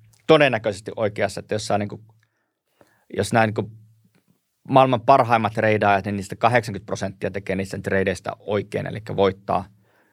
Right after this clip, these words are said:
Jos, jos sanotaan, että jos meidän algoritmi pääsisi siihen kuuteenkymmeneen, seitsemäänkymmeneen prosenttiin, niin sekin olisi ihan, ihan riittävä, koska, tuota, niin, jos sä oot semmonen perustreidaaja, niin mi-, ilman minkäänlaista, niinku, tai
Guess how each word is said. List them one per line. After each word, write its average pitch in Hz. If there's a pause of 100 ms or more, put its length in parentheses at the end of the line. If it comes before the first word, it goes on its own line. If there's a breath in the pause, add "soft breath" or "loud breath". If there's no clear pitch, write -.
(120)
Jos, -
jos 110
sanotaan, 135
että 123
jos 117
meidän 120
algoritmi 107
pääsisi 98
siihen 95
kuuteenkymmeneen, 104
seitsemäänkymmeneen 98
prosenttiin, -
niin -
sekin 104
olisi 98
ihan, 92 (600)
ihan 127
riittävä, 117
koska, 104
tuota, 98
niin, 98 (1000)
jos -
sä 113
oot 107
semmonen 101
perustreidaaja, 101
niin 92 (360)
mi-, -
ilman 104
minkäänlaista, 98
niinku, 95 (1040)
tai 117